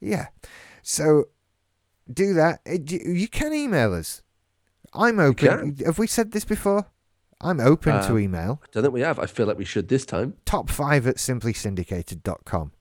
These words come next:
Speaker 2: Yeah, there we go.
Speaker 1: The digit five.
Speaker 2: Mm-hmm.
Speaker 1: Th-, that occurs to me. We don't have any other email addresses with numbers in for that confusion to occur. Top five with the number five, not the word five. Okay?
Speaker 2: Yeah.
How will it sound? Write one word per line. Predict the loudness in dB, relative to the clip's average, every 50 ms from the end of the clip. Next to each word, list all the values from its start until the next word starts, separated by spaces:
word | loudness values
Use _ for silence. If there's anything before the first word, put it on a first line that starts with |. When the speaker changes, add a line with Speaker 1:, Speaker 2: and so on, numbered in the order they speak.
| _ _ _ _ _ _ _ _ _ _ _ _ -20
Speaker 2:
Yeah, | -20 -16 -14
there | -16 -16
we | -14 -14 -12 -10
go. | -10 -6
Speaker 1:
The | 0 2 2 4
digit | 4 4 0 0 0 -2 -4 -4 -4
five. | -2 -2 -2 -2 -2 -4 -8 -10 -14 -20 _ _ _ _ _ _ _ _ _ _ _ _ _ _ _ -16 -16
Speaker 2:
Mm-hmm. | -12 -10 -8 -10 -10 _ _ _ _ _ _ _ _ _ _ _ -2
Speaker 1:
Th-, | 0 0 0 0 0
that | 2 2 2 2 0
occurs | -2 0 0 0 0 -2 -4
to | -6 -6
me. | -6
We | -4 -2 -2
don't | 0 0 0 0
have | 0 -2 -2 -2
any | -2 0 0
other | 0 0 -2
email | -2 -2 -2 -2 -4 -4
addresses | -6 -6 -8 -8 -8 -10 -10
with | -10 -8 -6
numbers | -4 -4 -4 -4 -6 -6
in | -8 -12
for | -12 -10 -8
that | -8 -10 -10 _
confusion | -10 -10 -10 -8 -8 -10 -10 -10 -10 -12 -12
to | -12 -14
occur. | -10 -6 -6 -6 -6 -6 -10 _ _ _ _ _ _ _ _
Top | -6 -4 -4 -4 -4
five | -2 0 2 2 2 0 -2 -4
with | -6 -8 -6 -4
the | -2 -2
number | 0 0 0 0 0 -2 -4 -6
five, | -6 -4 -2 -2 -2 -4 -6 -6 -6
not | -6 -6 -6 -6 -6
the | -10 -8
word | -4 -4 -4 -4 -4 -6
five. | -10 -12 -12 -10 -10 -12 -14 -16 -20 _ _ _ _ _ _ _ _ _ _ _ _ _ _ _ _ -4
Okay? | -4 -4 -2 -2 -2 -2 -2 -4
Speaker 2:
Yeah. | -6 -10 -12